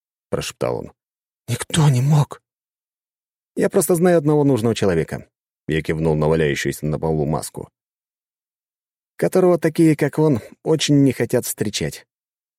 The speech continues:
Когда мужчина ушел, отмываться, переодеваться и, вероятно, напиваться до беспамятства —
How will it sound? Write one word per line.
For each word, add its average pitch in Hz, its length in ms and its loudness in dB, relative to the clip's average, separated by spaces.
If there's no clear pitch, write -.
Когда 73 260 -2
мужчина 78 400 -2
ушел, 80 460 -2
отмываться, 110 720 -2
переодеваться 78 680 0
и, 76 120 0
вероятно, 76 580 -2
напиваться 117 760 -2
до 82 160 -6
беспамятства — 95 960 -4